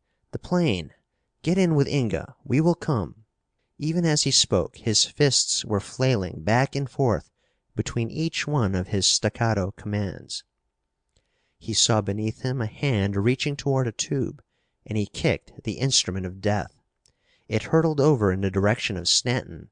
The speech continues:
and landed close to his feet. Stanton might have picked it up and been in possession of the means of aiding his old friends or his new allies, but he shrunk away,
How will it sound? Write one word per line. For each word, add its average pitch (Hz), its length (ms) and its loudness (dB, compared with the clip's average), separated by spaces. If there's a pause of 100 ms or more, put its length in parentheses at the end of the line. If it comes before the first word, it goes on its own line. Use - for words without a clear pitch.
(280)
and 104 220 -4
landed 104 340 0
close 117 340 -2
to 95 80 -8
his - 220 -4
feet. - 400 -8 (840)
Stanton 127 640 -2
might 113 200 2
have 107 160 0
picked - 200 -2
it 104 120 2
up - 280 -2 (160)
and 110 180 -2
been 117 140 4
in 110 120 2
possession 117 640 0
of 107 100 -4
the 101 80 2
means 131 480 -2 (320)
of 98 200 -6
aiding 120 380 2
his 95 240 0
old 113 260 0
friends 120 600 -2 (180)
or 120 300 4
his 104 260 0
new 110 300 2
allies, 101 640 -4 (520)
but - 140 -4
he 120 80 -2
shrunk 135 420 0
away, 110 440 2